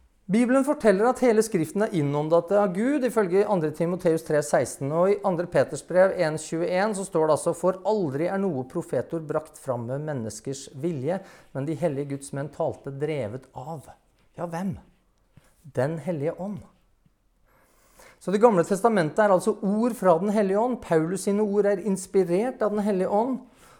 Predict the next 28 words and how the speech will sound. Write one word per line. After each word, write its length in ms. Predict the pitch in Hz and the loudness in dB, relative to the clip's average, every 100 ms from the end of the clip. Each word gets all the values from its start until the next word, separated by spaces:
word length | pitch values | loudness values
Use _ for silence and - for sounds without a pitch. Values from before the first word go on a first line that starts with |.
| _ | _
Og 120 | - 180 | -2 2
når 160 | 202 175 | 2 2
da 140 | 180 | 0
mennesker 600 | 208 214 135 113 - 180 185 | 2 0 0 -4 -4 -6 -2
hevder 400 | 196 131 123 180 | -4 -2 -2 -2
at 140 | 185 | -2
den 240 | 156 185 180 | -4 -2 -4
Gud, 400 | 143 170 220 185 - 151 | -4 -4 -4 -8 -8 -6
den 160 | 170 - | -6 -4
hellige 400 | 196 143 185 160 151 | -4 -2 -4 -4 -6
ånd 200 | 147 175 | -8 -8
vitner 420 | 190 - 175 185 180 | -10 -10 -10 -8 -8
om, 320 | 196 247 180 87 - _ _ _ _ _ _ _ _ - | -8 -8 -8 -10 -14 _ _ _ _ _ _ _ _ -8
ikke 460 | 202 - _ 156 180 175 | -8 -8 _ -2 -2 -4
er 480 | - _ _ 147 | -12 _ _ -6
noe 100 | 175 | -4
vits 220 | 151 - 175 | -6 -8 -6
i 40 | |
å 40 | |
høre 200 | 180 156 - | -4 -4 -4
på, 160 | 202 208 - _ _ | -6 -6 -10 _ _
eller 240 | 156 156 175 | -6 -4 -4
altså 200 | 139 170 | -2 -2
i 60 | 175 | -2
verste 420 | - - 156 170 165 | -6 -2 -2 -2 -4
tilfelle 440 | 185 151 - 147 - | -6 -4 -4 -4 -4
er 300 | 131 151 175 - | -2 0 -2 -4
ond, 380 | 202 285 226 101 | -4 -2 -2 -4